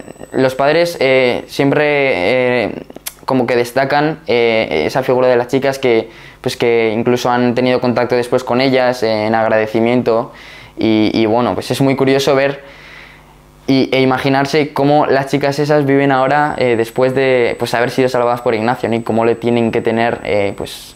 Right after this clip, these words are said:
eh, en agradecimiento, ¿no? Toda, toda su vida. Y, pues, eh, ojalá puedan ver este musical también, ¿no? Eh, está creando muchos frutos, eh, en el musical,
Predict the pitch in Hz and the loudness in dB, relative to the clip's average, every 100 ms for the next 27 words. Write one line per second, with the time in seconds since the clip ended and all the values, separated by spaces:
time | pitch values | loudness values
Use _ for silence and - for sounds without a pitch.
0 | - - - - - - - - - - | -8 -6 -6 -8 -14 -20 -20 -20 -14 -6
1 | 117 113 113 113 113 107 120 120 110 123 | -2 0 0 0 -2 -2 0 0 0 -2
2 | 123 110 104 107 110 110 107 113 101 - | 0 -2 -2 -2 -2 -2 0 0 0 -6
3 | - - - - - 107 101 104 - - | -18 -18 -18 -6 -2 0 -2 -4 -8 -10
4 | 98 90 107 117 107 107 113 110 110 110 | -6 -2 -2 -2 -2 0 0 0 0 -2
5 | 117 110 - 104 113 104 110 107 117 139 | -2 -4 -4 -4 -4 -4 -4 -6 -8 -12
6 | - 127 120 - 120 139 147 151 160 165 | -20 -18 -14 -8 -6 -4 -4 -2 0 0
7 | 160 151 147 143 180 180 - - - 123 | 0 -2 0 0 0 -2 -12 -12 -4 0
8 | 120 - 123 120 117 123 110 123 156 | 0 0 0 0 0 0 -2 0 -2